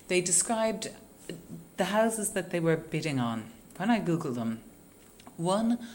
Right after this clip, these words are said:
was between the sea, and when I mean between the sea, it had the sea right at its back door, and to the front of it, it had a double yellow line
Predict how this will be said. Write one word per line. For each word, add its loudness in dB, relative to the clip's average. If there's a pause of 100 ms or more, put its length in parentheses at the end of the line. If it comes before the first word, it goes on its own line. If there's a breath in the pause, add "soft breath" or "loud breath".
(200 loud breath)
was 0
between -2
the -2
sea, 0
and -2
when -2
I -2
mean -4
between -4
the -4
sea, -4
it -8
had -6
the -4
sea -2
right -4
at -8
its -12
back -8
door, -2 (480 loud breath)
and -4
to -4
the -4
front -4
of -10
it, -8
it -6
had -4
a -4
double -2
yellow -2
line -4